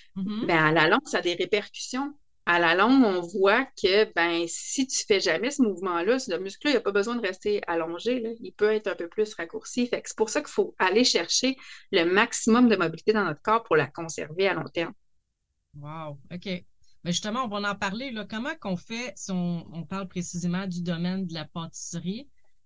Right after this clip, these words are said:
Speaker 1: euh, pour prévenir les blessures ou pour prévenir justement les raccourcissements, mettons,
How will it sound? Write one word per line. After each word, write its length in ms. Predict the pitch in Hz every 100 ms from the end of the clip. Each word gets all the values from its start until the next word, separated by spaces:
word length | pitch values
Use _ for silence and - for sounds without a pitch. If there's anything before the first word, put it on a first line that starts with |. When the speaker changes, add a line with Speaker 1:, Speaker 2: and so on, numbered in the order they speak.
| _ _ -
Speaker 1:
euh, 580 | 175 175 180 175 175 170 - -
pour 160 | 214
prévenir 580 | - 226 208 220 262 208 -
les 160 | 175 170
blessures 420 | 170 165 - 202
ou 60 |
pour 180 | 180 185
prévenir 400 | - 208 190 247
justement 340 | 185 180 170 190
les 380 | 180 156 147 139
raccourcissements, 760 | 160 - 175 - - 175 185
mettons, 260 | 175 147